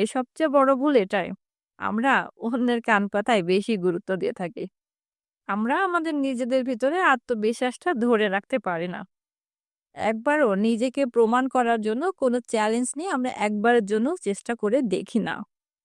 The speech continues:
আমরা জীবনে কখনোই নিজের সাথে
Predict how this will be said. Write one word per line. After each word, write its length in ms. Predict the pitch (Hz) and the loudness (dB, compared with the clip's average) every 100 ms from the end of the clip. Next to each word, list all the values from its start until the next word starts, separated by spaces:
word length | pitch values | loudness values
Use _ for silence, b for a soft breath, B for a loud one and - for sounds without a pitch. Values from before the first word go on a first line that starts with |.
| - | -2
আমরা 300 | 247 285 330 330 | 2 4 4 0
জীবনে 420 | 330 330 339 208 202 220 | 0 0 0 0 0 -2
কখনোই 600 | 254 254 - 330 320 190 202 226 220 | 0 -2 -2 -4 -2 0 -2 -6 0
নিজের 400 | 240 254 285 294 | 0 2 0 0
সাথে 300 | 294 269 | -2 -2